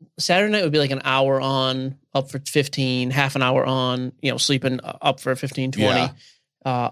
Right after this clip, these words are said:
Speaker 1: last night he slept for, same thing, thirty minutes to an hour, a bunch of times, and then he slept for two and a half hours straight. I passed right out, so that was cool.
Speaker 2: Has there been any moment while you're with him that you've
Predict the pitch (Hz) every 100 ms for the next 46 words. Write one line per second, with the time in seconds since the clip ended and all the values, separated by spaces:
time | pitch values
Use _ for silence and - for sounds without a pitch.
0 | - 135 139 185 233 269 247 165 156 160
1 | - 151 - 147 139 139 _ - - 277
2 | 185 139 139 165 156 160 151 143 135 131
3 | 127 135 135 143 131 127 131 139 139 139
4 | - 127 - 135 127 123 127 131 - 117
5 | 117 123 131 123 131 - 139 127 - 123
6 | 120 120 127 127 - - - _ 143 147
7 | 170 151 127 139 135 110 104 101 - 101
8 | 113 110 104 95 95 90 85 82 - 90
9 | 71